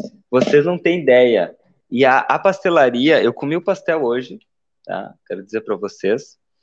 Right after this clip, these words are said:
E, e, e semana que vem, resenheiros, resenheiros confirmados. O Evo não apareceu ainda no Resenha também, né?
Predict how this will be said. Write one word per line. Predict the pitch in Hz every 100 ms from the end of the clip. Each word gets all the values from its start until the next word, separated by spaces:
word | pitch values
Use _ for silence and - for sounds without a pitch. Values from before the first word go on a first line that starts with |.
| _ _ _
E, | 151 208 - 165 202
e, | 208 -
e |
semana | - 185 170 220
que | 220 160
vem, | 135 180
resenheiros, | 160 185 185 165 190 170 101 -
resenheiros | 127 143 160 165
confirmados. | 165 165 135 135 156 127
O | 127
Evo | 165 170
não | 190
apareceu | 190 196 190 190
ainda | 180 175 160
no | 151
Resenha | 147 131 131 131
também, | 127 110 104
né? | 92